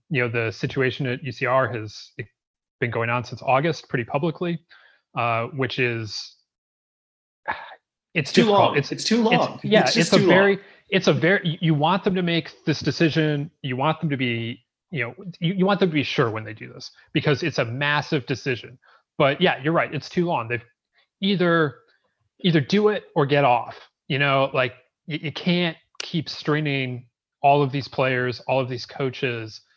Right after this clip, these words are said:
Speaker 1: out. You know, this is their academic career. This is their athletic career that you're talking about. And again, I understand this decision is not an easy one,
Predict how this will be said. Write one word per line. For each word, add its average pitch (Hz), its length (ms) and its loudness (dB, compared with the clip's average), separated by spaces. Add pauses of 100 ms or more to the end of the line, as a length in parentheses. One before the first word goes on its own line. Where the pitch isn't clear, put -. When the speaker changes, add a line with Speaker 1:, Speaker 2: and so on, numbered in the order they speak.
(280)
Speaker 1:
out. 135 440 0 (360)
You 127 120 -6
know, 117 120 -6
this 135 280 0
is 139 340 2
their 135 180 0
academic 131 720 -2 (260)
career. 147 460 -2
This 151 180 -2
is 135 80 -6
their 147 140 -2
athletic 151 420 0
career 117 600 -8 (180)
that 135 140 0
you're 127 100 -4
talking 120 440 -2
about. 113 320 -2 (360)
And 143 160 2
again, 151 220 2
I 147 320 0
understand 147 560 -2
this 135 120 -4
decision 147 520 -6
is 120 160 -10
not 123 180 -4
an 117 140 -10
easy 135 260 -8
one, 196 320 -8